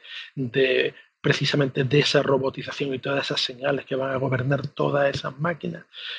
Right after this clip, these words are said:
y poder defenderlas. Entiendo que va a haber un mundo muy complejo en un primer mundo que, que entiendo que va a, a,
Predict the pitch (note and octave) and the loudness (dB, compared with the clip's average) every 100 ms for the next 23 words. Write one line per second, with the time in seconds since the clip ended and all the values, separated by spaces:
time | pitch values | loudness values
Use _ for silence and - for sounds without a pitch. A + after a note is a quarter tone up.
0 | - - D#3+ D3 C#3 C#3 C#3+ - C#3 D3 | -12 4 6 8 6 4 2 4 4 4
1 | C#3+ D3 - D3 D3+ F3+ E3+ F3 - - | 6 6 6 6 8 8 6 2 -10 -20
2 | - E3 C#3+ B2+ D3 D3 D#3 D#3 D#3 D3 | -14 -4 -4 -2 2 4 6 6 4 2
3 | C#3+ C#3+ D3 D3+ D3 D3+ D#3 D#3 D#3 D#3 | 0 0 0 0 -2 -2 0 2 2 2
4 | D3+ D#3+ D3 D#3+ - F3 F3 _ _ - | 0 -2 2 2 6 4 4 _ _ -2
5 | D3+ D3+ F#3+ F3 F#3 F3 F3+ F3 F3+ F#3 | 2 4 2 2 4 6 6 4 2 0
6 | F#3+ G3+ - D3 C#3+ C3+ C#3+ C#3 B2+ B2 | 0 -2 -2 -4 -4 -4 -10 -12 -14 -4
7 | D3+ E3 E3+ - C3+ C3+ D3 D3+ D3+ D3 | 0 4 2 2 -4 -2 -2 -2 -2 -4
8 | C#3 C#3 C#3 C3+ C#3 | -6 -12 -12 -10 -10